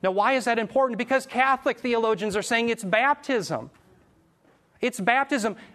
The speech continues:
Look at, turn your Bibles to John chapter three, verse eight. And I don't have this all memorized, I'm paraphrasing, but when you look at John chapter three, verse eight, we can eliminate baptism altogether. Why?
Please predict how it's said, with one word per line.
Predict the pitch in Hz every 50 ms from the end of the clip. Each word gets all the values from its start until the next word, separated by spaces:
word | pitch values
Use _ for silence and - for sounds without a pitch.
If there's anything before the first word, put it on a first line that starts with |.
| -
Look | - 208 285 277 -
at, | 285 208 170 156
turn | - 240 285 285
your | 285 247
Bibles | 202 214 247 262 254 233 -
to | - 196
John | 151 160 190 190 220 220
chapter | - 214 208 208 208 - 190
three, | - - 220 196 208
verse | 180 180 180 165 - -
eight. | 196 190 196 160 - - - _ _ _ _ _ _ _ _ _ _ _ _ _ - - _ _ _ _ _ _ _ _ _ _ _ _ _ - -
And | 156 165
I |
don't | 180 202 214
have | 214 220 220
this | 202 202 - -
all | - 160 180 190
memorized, | 190 185 190 190 185 165 156 139 151
I'm | 156 147
paraphrasing, | - - 208 214 220 208 - 185 165 156 135 156 151
but | 143 170 165 160
when | 160 170
you | 170 165
look | 170 220 247 240
at | 240 214
John | 160 - 185 185 202 208
chapter | 185 - 190 190 190 - 175 156
three, | - - 196 202 196 175
verse | 165 175 156 147 -
eight, | 185 208 233 214 180 170 - - _ _ _ _ _ _ _ _ _ _ _ _ -
we | - 226 226
can | - 240 226
eliminate | 208 190 185 196 240 262 262 254 240 220 208 151
baptism | 139 175 185 202 220 220 - 233 226 180 180 190 190
altogether. | 156 175 190 202 196 - 185 147 160 196 214 170 170 156
Why? | 143 135 147 156 170 190 220